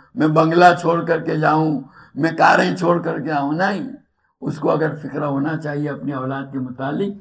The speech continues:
तो ये होना चाहिए कि मेरे बाद वो ईमान पर कायम रहेगी या नहीं। हम और आप जिस दौर से गुजर रहे हैं,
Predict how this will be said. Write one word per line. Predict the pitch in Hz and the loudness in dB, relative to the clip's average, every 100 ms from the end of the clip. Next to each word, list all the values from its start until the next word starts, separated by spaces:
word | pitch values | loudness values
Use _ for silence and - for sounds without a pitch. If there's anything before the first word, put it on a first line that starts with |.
| - _ - | -18 _ -10
तो | 127 | -6
ये | 131 - | 2 4
होना | 143 160 156 | 4 2 0
चाहिए | 160 135 139 175 185 | 0 -2 0 -2 -2
कि | - _ - 131 | -10 _ -8 -4
मेरे | 135 139 | -2 -2
बाद | 131 139 156 135 | 0 0 0 -2
वो | 135 | -2
ईमान | 123 127 135 | -4 -4 -6
पर | 127 143 - | -8 -10 -10
कायम | 127 135 127 | -6 -4 -4
रहेगी | 113 131 143 127 | -6 -8 -6 -6
या | - | -8
नहीं। | - 98 101 _ _ _ - | -14 -18 -18 _ _ _ -6
हम | 123 156 | 0 2
और | 143 | 4
आप | 139 139 117 110 | 4 2 0 -6
जिस | 135 - | -8 -8
दौर | 104 135 - - | -4 0 0 -2
से | 123 | -8
गुजर | 113 110 123 | -10 -8 -8
रहे | 104 101 - | -8 -10 -12
हैं, | - - - | -14 -16 -20